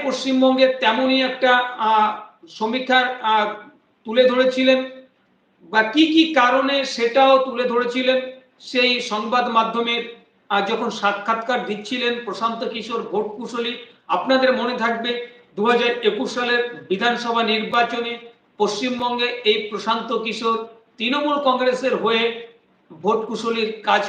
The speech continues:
করেছিলেন, আপনারা সবাই জানেন। সেই প্রশান্ত কিশোর এখন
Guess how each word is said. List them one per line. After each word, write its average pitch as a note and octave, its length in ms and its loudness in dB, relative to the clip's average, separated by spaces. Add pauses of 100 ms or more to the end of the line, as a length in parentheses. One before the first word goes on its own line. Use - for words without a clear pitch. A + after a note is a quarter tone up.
করেছিলেন, D#3+ 520 -6 (460)
আপনারা A#3+ 300 2
সবাই G#3+ 300 -2
জানেন। G#3 360 0 (960)
সেই E4+ 440 6
প্রশান্ত C#4 520 0
কিশোর C4+ 600 2 (180)
এখন G#3+ 560 2